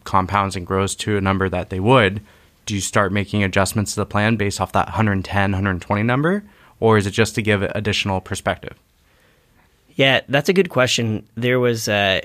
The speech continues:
Speaker 2: Joe Klein, he runs our financial planning department, and he does this exercise with our clients called transcendent wealth.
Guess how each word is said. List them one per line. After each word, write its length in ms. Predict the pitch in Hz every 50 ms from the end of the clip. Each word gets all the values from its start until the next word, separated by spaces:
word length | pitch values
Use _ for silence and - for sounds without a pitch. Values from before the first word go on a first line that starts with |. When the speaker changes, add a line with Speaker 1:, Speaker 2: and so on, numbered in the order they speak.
| - - 110
Speaker 2:
Joe 220 | 107 127 131 143
Klein, 320 | 135 - 131 123 120 113 107
he 160 | 107 120 117
runs 340 | 110 113 110 110 110 107 -
our 240 | 104 95 92 85 - -
financial 420 | - - 107 107 107 104 - 107
planning 300 | - - 107 104 104 104
department, 500 | 101 101 - 98 - - 110 104 - - _ _ -
and 280 | 113 107 101 92 95
he 180 | 95 107 117 123
does 260 | 110 120 120 113 107
this 160 | 110 101 -
exercise 680 | - 87 92 - 113 - - 101 92 95 95 92 - - -
with 360 | 95 98 95 92 - - - - -
our 100 | 95 98
clients 420 | - - 127 127 117 98 101 -
called 320 | - - 117 101 95 90 98 _
transcendent 760 | - - - 110 110 104 107 107 - 101 98 104 101 107 90 -
wealth. 480 | 92 101 90 80 76 - - - -